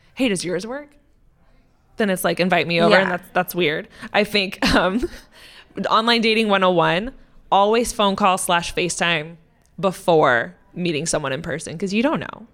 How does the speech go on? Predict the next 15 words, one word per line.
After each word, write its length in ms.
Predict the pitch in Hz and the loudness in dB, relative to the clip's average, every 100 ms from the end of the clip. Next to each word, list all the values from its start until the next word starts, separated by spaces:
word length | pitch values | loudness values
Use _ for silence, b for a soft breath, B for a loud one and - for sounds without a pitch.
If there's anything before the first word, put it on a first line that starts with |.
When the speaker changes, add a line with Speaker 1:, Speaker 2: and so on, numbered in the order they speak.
| _ _ b b b b _ | _ _ b b b b _
Speaker 2:
I 100 | 226 233 | -2 0
mean, 380 | 240 240 226 - 202 | 0 0 -4 -6 -2
I 120 | 220 | -2
feel 180 | 220 277 | 0 0
like 200 | 285 - | 0 -2
you'd 200 | 247 175 | -6 -4
weed 260 | 170 180 | -2 0
out, 240 | 180 175 156 | 0 0 -2
like, 300 | 151 143 - | -6 -8 -6
the, 200 | 165 147 | -4 -4
like, 220 | 147 135 - - | -6 -8 -6 -2
actual, 680 | 151 156 - 208 185 175 165 | -2 -2 -6 -2 2 2 2
like, 400 | 156 151 - _ _ _ _ _ _ | 0 -4 -12 _ _ _ _ _ _
psycho 500 | - - 185 165 175 | -4 0 0 0 0
people, 600 | 165 180 175 185 220 262 | 0 -2 0 2 2 -2